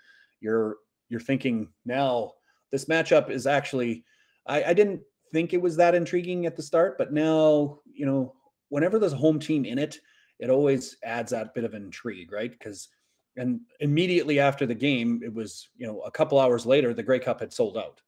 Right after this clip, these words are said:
So anybody who was on the fence about buying tickets in Hamilton decided, "Okay, no, they're going. They're gonna be in it. I'm gonna buy tickets. I'm gonna spend the outrageous price."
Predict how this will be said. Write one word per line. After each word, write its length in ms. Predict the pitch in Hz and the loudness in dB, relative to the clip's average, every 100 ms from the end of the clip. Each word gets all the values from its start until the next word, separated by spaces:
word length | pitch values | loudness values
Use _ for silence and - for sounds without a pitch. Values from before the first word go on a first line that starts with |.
| _ | _
So 380 | - 104 101 85 _ _ _ - | -4 -4 -4 -10 _ _ _ -2
anybody 380 | 143 139 135 | 2 4 2
who 120 | 123 123 | 0 -2
was 220 | 117 - - | -4 -8 -2
on 240 | 139 147 | 0 2
the 100 | 135 | 0
fence 280 | - 135 127 | 0 0 0
about 220 | 123 117 | 0 0
buying 260 | 123 120 117 | 0 -2 -4
tickets 340 | 123 117 110 | -4 -4 -6
in 100 | 110 | -6
Hamilton 540 | 117 113 113 120 110 - _ | -6 -6 -6 -6 -8 -10 _
decided, 440 | 110 - 110 107 | -8 -4 -2 2
"Okay, 280 | 127 156 147 | 2 4 2
no, 240 | 139 135 131 | 0 -2 -2
they're 100 | 131 | -2
going. 480 | 127 135 139 143 143 _ _ _ - - _ _ | 0 2 2 0 -6 _ _ _ -16 -16 _ _
They're 120 | 113 | -6
gonna 140 | 120 139 | -2 0
be 180 | 151 156 | 2 2
in 80 | 156 | 2
it. 140 | 147 | 0
I'm 180 | 131 127 | -2 -4
gonna 160 | 123 | -4
buy 220 | 117 123 131 | -2 -2 -2
tickets. 440 | 135 127 127 123 | -4 -2 -4 -4
I'm 80 | 113 | -8
gonna 120 | 110 | -10
spend 320 | 107 - 120 | -10 -6 -4
the 120 | 113 113 | -2 -2
outrageous 420 | 117 117 117 - | -2 -4 -8 -8
price." 420 | - 110 104 - | -6 -6 -8 -14